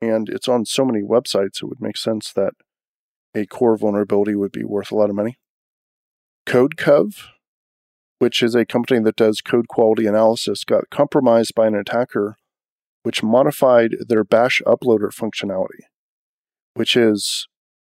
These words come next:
you know, a piece of code that you essentially run by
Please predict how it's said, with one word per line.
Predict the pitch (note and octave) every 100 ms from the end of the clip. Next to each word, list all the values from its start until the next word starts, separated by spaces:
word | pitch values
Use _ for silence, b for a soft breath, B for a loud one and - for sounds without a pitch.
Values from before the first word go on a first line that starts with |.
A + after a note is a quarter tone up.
| _ _ _
you | A#2+
know, | G#2+
a | G#2
piece | - C3+ -
of | A#2 G#2+ - _ _ _ _ _ _ _ _ -
code | C3+ B2 A#2+
that | A2+ A2
you | A#2+
essentially | A2+ - C3 - A#2+ A#2
run | A#2 A2+ G#2+
by | G#2+ A2